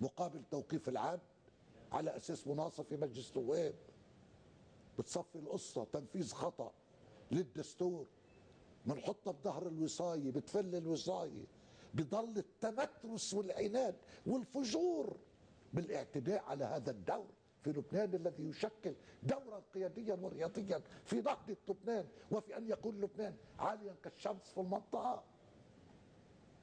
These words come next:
كيف هيدي بتجوز؟ كيف هيدي أي إنه خليكن تفليسي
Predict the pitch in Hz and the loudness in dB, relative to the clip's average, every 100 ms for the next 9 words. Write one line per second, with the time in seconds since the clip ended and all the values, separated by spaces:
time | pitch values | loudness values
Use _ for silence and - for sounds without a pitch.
0 | - - - 294 - 113 104 87 69 76 | -20 -6 0 0 0 -4 -2 -2 -2 -4
1 | 80 - - - - - - - - - | -4 -8 -18 -20 -20 -20 -20 -20 -20 -20
2 | - - 349 311 - 196 175 175 262 233 | -14 2 2 2 -2 -2 0 0 2 0
3 | - - - 233 214 - 247 254 330 - | -4 -6 -2 -2 -2 -4 -2 0 0 2
4 | 208 - 196 - 175 180 - 113 | -2 0 -4 -4 -8 -8 -8 -10